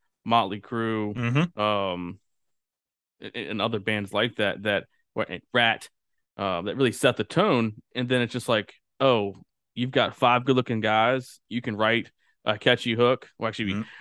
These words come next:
Speaker 1: we, we can get producers that can write you a catchy hook, and you, we can write you a catchy ballad and write and sell, you know, ten million records.
Speaker 2: That's
Speaker 1: Sweet.
Speaker 2: it.
Speaker 1: It becomes
Speaker 2: Yep.
Speaker 1: very cookie cutter, and that's, that's still evident today with, like, metalcore,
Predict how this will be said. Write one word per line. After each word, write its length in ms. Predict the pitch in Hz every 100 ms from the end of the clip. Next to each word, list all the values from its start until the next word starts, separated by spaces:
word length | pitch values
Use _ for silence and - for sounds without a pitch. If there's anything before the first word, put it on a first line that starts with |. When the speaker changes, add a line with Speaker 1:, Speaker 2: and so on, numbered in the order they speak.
| 127
Speaker 1:
we, 100 | 120
we 40 | 139
can 120 | 139
get 160 | 131
producers 540 | 123 98 110 113 135 127
that 100 | 117
can 140 | 104
write 260 | 101 110 -
you 80 | 113
a 60 |
catchy 340 | - 113 120 110
hook, 300 | 110 120 - _ _ _ _ _ _ -
and 160 | 120
you, 100 | 113
we 120 | 117 117
can 140 | 110
write 280 | 107 113 -
you 60 |
a 40 | 107
catchy 300 | 127 117 113
ballad 400 | 101 101 107 113
and 160 | 104
write 160 | 104 -
and 120 | 104
sell, 320 | - 110 101 - _ -
you 80 |
know, 60 | 95
ten 180 | - 113
million 180 | 110 107
records. 480 | 107 127 120 - - _ _ _
Speaker 2:
That's 160 | - -
Speaker 1:
Sweet. 220 | 117 85
Speaker 2:
it. 40 | _ _ -
Speaker 1:
It 60 | 127
becomes 220 | 139 127
Speaker 2:
Yep. 40 |
Speaker 1:
very 140 | 127 104
cookie 240 | 185 175
cutter, 260 | - 110 117
and 100 | 170
that's, 300 | 240 - - - - -
that's 120 | 170
still 200 | - 165
evident 320 | 143 143 117
today 400 | 117 107 127 143
with, 200 | 113 110
like, 140 | 107 87
metalcore, 720 | 107 120 135 - 104 98 104